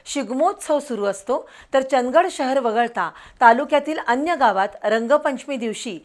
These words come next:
शिगमा उत्सवाची सांगता केली जाते. आता चंदगडचा शिगमोत्सव आणि लोककलांचा समावेश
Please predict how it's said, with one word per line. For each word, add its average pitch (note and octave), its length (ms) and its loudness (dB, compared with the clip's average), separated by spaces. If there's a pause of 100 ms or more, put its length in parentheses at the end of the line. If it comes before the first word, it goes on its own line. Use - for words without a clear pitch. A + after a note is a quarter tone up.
(160)
शिगमा C#4 460 0
उत्सवाची C4 640 -2
सांगता G#3+ 460 -2
केली G3 260 -6
जाते. F3+ 400 -8 (560)
आता A3 240 4
चंदगडचा A#3+ 680 0
शिगमोत्सव A3+ 760 -2 (220)
आणि A#3+ 240 0
लोककलांचा D4 720 2
समावेश G#3+ 580 -4